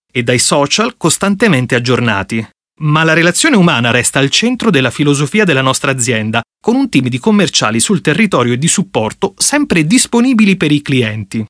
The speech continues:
La differenza la fanno le persone e non si può offrire un efficace servizio alla clientela senza il rapporto umano. "Il nostro impegno ruota attorno al rispetto dell'ambiente, annoverabile tra gli aspetti principali che contraddistinguono l'operato dell'azienda",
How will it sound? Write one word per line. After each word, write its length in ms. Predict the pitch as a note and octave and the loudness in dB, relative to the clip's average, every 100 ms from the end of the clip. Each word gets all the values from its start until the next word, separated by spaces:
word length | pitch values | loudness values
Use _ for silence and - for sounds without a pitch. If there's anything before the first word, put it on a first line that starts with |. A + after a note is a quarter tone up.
| _ _ _ - | _ _ _ -2
La 100 | D#3+ | 2
differenza 720 | F3 A#3 F#3+ C3 A#2 - D#3 | 2 2 0 0 0 0 -2
la 100 | F3+ | -2
fanno 240 | E3+ G#3 G#3+ | -2 0 2
le 140 | F3+ | 2
persone 580 | F#3 F#3+ - C3 A#2 B2+ - _ A#3+ | 0 0 0 0 0 -4 -10 _ -4
e 60 | |
non 120 | B3 | -2
si 140 | C4 C#4+ | 0 0
può 140 | A#3+ | 0
offrire 340 | D3 - F3+ C#3 | 0 0 0 0
un 80 | |
efficace 540 | C3 - F3+ F3 B2 B2+ | -2 -2 -2 -2 -2 -2
servizio 460 | G#3+ G3+ F3 - | -2 0 -2 0
alla 120 | C3 B2+ | -2 0
clientela 460 | A3+ A#3 F3 E3+ | 0 2 2 2
senza 320 | D3+ F#3 F#3+ | 2 2 2
il 80 | E3 | 2
rapporto 460 | D3+ - D3+ C#3 D#3 | 0 -2 -4 0 0
umano. 480 | C#3+ C3 A#2+ B2 A#2+ _ _ _ - | 2 0 0 -4 -6 _ _ _ -4
"Il 60 | |
nostro 240 | D3+ A3 A#3+ | -2 0 2
impegno 560 | G3+ F#3 C3+ B2+ C3 D#3+ _ | 2 2 2 0 -2 -4 _
ruota 260 | F3+ F3+ E3+ | 0 2 0
attorno 300 | F#3+ B3+ A#3+ | -2 0 2
al 80 | D#3+ | 2
rispetto 540 | D#3 - G3+ A3+ A3+ | 0 0 -2 0 0
dell'ambiente, 760 | E3 D3 C#3+ B2 G#2+ G#2+ - A#2 - _ C3 | 2 2 2 0 0 -2 -4 -6 -8 _ -2
annoverabile 800 | B2+ C#3 D3+ B2+ C#3 C#3+ C#3 - | 2 2 2 2 2 2 2 -2
tra 140 | A#2+ | -4
gli 100 | B2 | -2
aspetti 420 | C#3+ - A#2+ D#3+ | -2 -2 -4 -6
principali 680 | - F#3 F#3 - F#3+ F3 G3 | -2 0 2 0 0 0 0
che 160 | - - | -2 -4
contraddistinguono 880 | C3+ B2+ C#3+ F#3+ - A#2+ B2+ B2 A#2+ | -4 -2 0 0 -2 -2 0 0 2
l'operato 540 | D3 D#3 D#3+ D3 D#3 | 2 2 0 0 0
dell'azienda", 760 | D3 C#3 C3 C3 B2 A#2+ A#2+ | 2 2 0 0 0 -2 -2